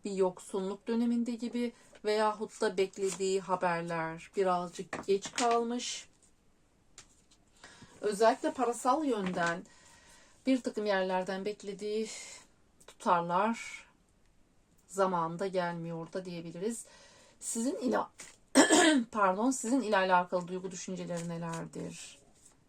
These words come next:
Küs iseniz, anlaşmazlıklar var ise ortadan kalkacakmış.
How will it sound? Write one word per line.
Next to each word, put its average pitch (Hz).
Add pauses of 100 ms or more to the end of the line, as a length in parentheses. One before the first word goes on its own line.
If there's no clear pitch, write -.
(120)
Küs -
iseniz, 196
anlaşmazlıklar 180
var 180 (120)
ise 185 (840)
ortadan 196
kalkacakmış. 180